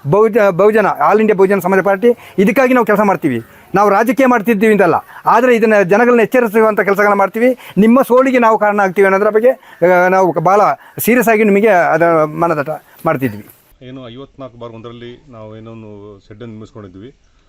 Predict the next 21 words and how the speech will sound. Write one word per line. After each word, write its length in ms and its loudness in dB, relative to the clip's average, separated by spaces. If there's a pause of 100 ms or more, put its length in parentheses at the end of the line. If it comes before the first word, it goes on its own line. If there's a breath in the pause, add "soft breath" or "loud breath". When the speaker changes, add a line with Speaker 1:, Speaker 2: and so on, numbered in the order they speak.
(380)
Speaker 2:
ಅಲ್ಲಿಂದ 320 -16
ಬ-, 840 -16 (280)
ಬಂದಂಥ 260 -16
ಉಪ 200 -18
ತಹಸೀಲ್ದಾರರು 560 -20 (640)
ಆ 60 -14
ಜಾಗವನ್ನು, 480 -14
ಆ 120 -14
ಜಾಗದಿಂದ 260 -16
ನಮ್ಮನ್ನೆಲ್ಲ 440 -16
ತೆರವುಗೊಳಿಸಿ 580 -18 (600)
ಆ 80 -14
ಜಾಗವನ್ನು, 480 -14 (480)
ಆ, 380 -20 (560)
ಅಲ್ಲಿನ 260 -14 (840)
ದೇವಸ್ಥಾನ 260 -16
ಸಮಿತಿ 380 -18
ಅವ್ರಿಗೇನೆ, 640 -16
ಅವ್ರಿಗೆ, 380 -18
ಅವ್ರಿಗೇನೆ 400 -18
ಅದನ್ನ 260 -16